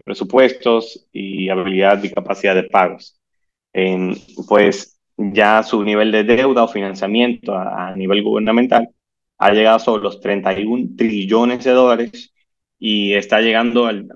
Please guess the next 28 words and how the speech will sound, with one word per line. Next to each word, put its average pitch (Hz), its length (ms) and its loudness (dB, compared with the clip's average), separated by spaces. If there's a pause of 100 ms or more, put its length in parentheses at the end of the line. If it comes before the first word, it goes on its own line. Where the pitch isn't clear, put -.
(200)
a 107 180 -14
quien 107 160 -8
dice, 110 200 0
a 110 280 4
ese, 110 600 2 (260)
lo - 240 -14
que - 160 -8
en 104 80 -2
inglés 110 240 0
le 113 80 2
dicen 110 280 -4
debt 117 240 -2
ceiling 131 640 -4
o 98 260 -8
techo 117 360 2
de 117 80 6
deuda, 127 320 0
o - 100 -20 (360)
sea, 110 160 -2
ese - 140 0
nivel 117 440 4
máximo 120 580 -2
de 110 300 -4
cuánto 120 360 0
puede 113 220 -2
endeudarse 104 720 -4
el 101 120 -6
gobierno. 87 600 -2